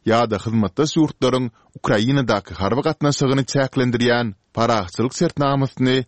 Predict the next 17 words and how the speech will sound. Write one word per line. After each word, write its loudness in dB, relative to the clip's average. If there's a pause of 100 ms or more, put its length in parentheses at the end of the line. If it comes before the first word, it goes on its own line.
(200)
asyla 0 (120)
kabul 0 (140)
etmejekdigi 0
hem -2
aýdylýar. 2 (340)
Seýlede 0
ministrler 2 (360)
Russiýany 2
o -8
gatslyklary 0
bes -2
etmek -2
boýunça 0
gepleşikleri 0 (200)
uzoga 2
çekmek -2
taktikasyndan 0